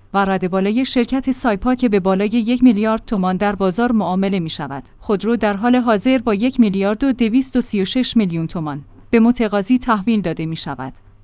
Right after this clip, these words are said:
دنا پلاس ام تی شش از محصولات پر آپشن ایران خودرو که به تازگی مرز نهصد میلیون تومانی را رد کرده است، امروز به قیمت نهصد و پنج میلیون تومان خرید و فروش می‌شود.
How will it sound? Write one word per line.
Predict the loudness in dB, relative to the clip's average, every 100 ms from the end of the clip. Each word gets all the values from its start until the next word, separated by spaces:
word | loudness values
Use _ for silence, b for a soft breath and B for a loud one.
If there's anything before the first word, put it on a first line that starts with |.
| 0
دنا | 4 4
پلاس | 2 0 0 -2 -2
ام | -2
تی | -4
شش | -4 -4 -2
از | -2
محصولات | -2 -2 -2 -2 0 -2
پر | -4 -2
آپشن | -4 -4 0 2
ایران | 2 0 -2 -4
خودرو | -4 -6 -4 -4
که | -2
به | -2 -2
تازگی | -2 -4 -4 -2
مرز | 0 0 0 0
نهصد | 2 0 -2 -2
میلیون | -2 -2 -4
تومانی | -2 -2 -2 -4
را | -4 -4
رد | -4 -6
کرده | -4 -6 -4
است، | -4 -6 -6
امروز | -4 -2 -2 -2
به | -2
قیمت | 0 0 -2 0
نهصد | 2 2 2 -2 -4
و |
پنج | -2 0 0 2
میلیون | 0 2 -2
تومان | -2 -2 -2
خرید | -4 -4 -4 -6 -6
و | -8
فروش | -6 -8 -8 -10
می‌شود. | -12 -12 -12